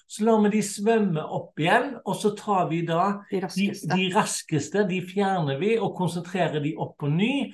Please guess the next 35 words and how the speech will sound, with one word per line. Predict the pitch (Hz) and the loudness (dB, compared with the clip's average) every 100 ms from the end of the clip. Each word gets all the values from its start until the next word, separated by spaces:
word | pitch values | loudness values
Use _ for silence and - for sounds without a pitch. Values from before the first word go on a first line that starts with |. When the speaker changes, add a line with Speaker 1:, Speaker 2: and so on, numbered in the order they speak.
| - | -2
Speaker 2:
Mm. | 196 175 160 - - | 2 4 2 -4 0
Speaker 1:
Og | 202 | 6
dermed | 233 208 165 | 6 6 4
så | - 175 | 0 -2
har | 190 | -2
vi | 175 180 151 | -2 -4 0
bare | 208 202 185 151 139 151 | 2 4 4 2 0 -2
de | 175 | 0
der | 165 160 | 0 0
superraske | 175 - 202 - 147 139 147 - 165 | -2 -2 -2 -2 -2 -4 -4 -4 -8
svømmerne | - 180 165 131 123 170 196 | -4 -2 0 0 -2 -2 -2
som | 185 165 | -2 2
er | 220 - | 4 4
de | 226 | 4
Speaker 2:
<laughs> | 147 | 2
Speaker 1:
beste | 165 - 135 | 0 -2 -8
spermiene, | - 143 123 127 160 220 202 | -2 0 0 -2 2 2 2
Speaker 2:
Mm. | 202 196 | 2 4
Speaker 1:
og | 165 | 4
så | 202 | 2
setter | 214 202 185 | 2 2 2
vi | 160 | -2
de | 190 196 | -2 -4
to | - 190 | -6 -4
hakk | 139 165 151 - | -4 -4 -6 2
opp. | 226 494 - | 2 2 0
Speaker 2:
Mm. | 185 156 147 | 2 2 4
Speaker 1:
Ja, | 196 226 | 4 4
så | 226 | 4
vi | 220 233 | 2 6
gjør | 220 202 233 | 8 8 6
mannen | 220 175 151 | 2 0 0
bedre | 147 139 127 | -2 -2 -4
på | 113 | -6
det. | 110 | -8